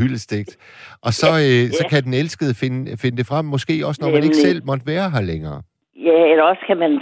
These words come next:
Speaker 2: finde sådan et brev, som du modtog.
Speaker 1: Præcis.
Speaker 2: Et brev som sved, ikke også?
Speaker 1: Rigtigt.
Speaker 2: Ja, så ordene kan jo også, de kan også gøre ondt,
Speaker 1: Ja,
Speaker 2: jo,
Speaker 1: det
Speaker 2: ikke
Speaker 1: kan
Speaker 2: også?
Speaker 1: de.
Speaker 2: Så,
Speaker 1: Det kan de.
Speaker 2: så. Ja.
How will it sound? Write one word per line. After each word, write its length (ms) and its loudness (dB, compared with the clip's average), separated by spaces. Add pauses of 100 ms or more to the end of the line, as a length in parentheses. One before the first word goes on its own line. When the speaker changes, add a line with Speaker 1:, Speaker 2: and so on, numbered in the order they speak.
Speaker 2:
finde 220 2
sådan 240 4
et 60 -4
brev, 260 4
som 220 -6
du 120 4
modtog. 640 2 (440)
Speaker 1:
Præcis. 260 2
Speaker 2:
Et 40 4
brev 140 6 (140)
som 100 0 (160)
sved, 280 4 (400)
ikke 260 2
også? 100 -2 (680)
Speaker 1:
Rigtigt. 420 -4 (520)
Speaker 2:
Ja, 140 4 (140)
så 60 -4 (280)
ordene 260 4
kan 140 4
jo 100 6 (100)
også, 140 -6 (1000)
de 80 -6
kan 100 2
også 200 2
gøre 280 6
ondt, 200 0
Speaker 1:
Ja, 120 0
Speaker 2:
jo, 0 -
Speaker 1:
det 140 4
Speaker 2:
ikke 100 -4
Speaker 1:
kan 80 -2
Speaker 2:
også? 120 -8
Speaker 1:
de. 140 -20
Speaker 2:
Så, 240 -6
Speaker 1:
Det 120 -4
kan 160 -6
de. 60 -16 (200)
Speaker 2:
så. 200 0 (840)
Ja. 220 4